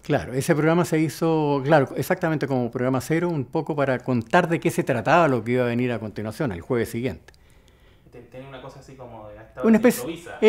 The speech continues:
Speaker 1: es
Speaker 2: pero
Speaker 1: exactamente una especie de mesa redonda que se
Speaker 2: Sí.
Speaker 1: hizo. Sí,
Speaker 2: Sí.
Speaker 1: sí, sí, sí.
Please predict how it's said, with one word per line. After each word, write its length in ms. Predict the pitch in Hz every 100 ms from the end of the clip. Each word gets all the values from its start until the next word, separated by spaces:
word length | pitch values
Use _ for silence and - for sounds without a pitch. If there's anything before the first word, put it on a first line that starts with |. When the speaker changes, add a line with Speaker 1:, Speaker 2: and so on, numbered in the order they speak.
| 233
Speaker 1:
es 100 | 233
Speaker 2:
pero 120 | 254
Speaker 1:
exactamente 360 | - 240 240
una 100 | 226
especie 240 | 208 - 190
de 40 |
mesa 200 | 202 196 165
redonda 440 | 147 180 170 120
que 100 | 98
se 140 | - 87
Speaker 2:
Sí. 40 |
Speaker 1:
hizo. 180 | 87 - _ _ _
Sí, 280 | - 143 123
Speaker 2:
Sí. 260 | - 127 -
Speaker 1:
sí, 200 | - 113
sí, 40 | _ _ _ -
sí. 160 | 131